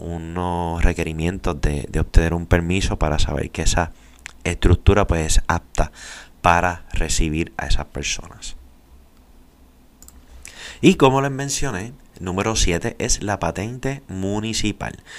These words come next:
Mucha gente me dice, "Adrián, pero es que yo no tengo un local, yo no necesito patente". La Ley de Municipios Autónomos de Puerto Rico establece que todo negocio que vaya a generar un ingreso bruto,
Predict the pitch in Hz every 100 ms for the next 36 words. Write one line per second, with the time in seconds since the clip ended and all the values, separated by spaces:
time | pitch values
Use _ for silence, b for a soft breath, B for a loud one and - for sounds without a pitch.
0 | B B B - 87 90 90 95 90 92
1 | - 85 143 185 101 87 87 90 92 92
2 | 90 82 85 - 90 92 90 87 82 107
3 | 143 76 - - - - - - 85 85
4 | 87 95 90 82 80 117 107 73 - B
5 | B B B B 85 85 87 104 120 123
6 | 117 117 120 117 117 107 107 110 110 113
7 | 117 - 123 - 82 - - - - -
8 | 90 85 82 90 - 95 90 - 90 98
9 | 120 113 117 120 104 87 78 82 95 98
10 | 95 98 104 - - 87 92 98 95 101
11 | 110 107 76 - 117 - 58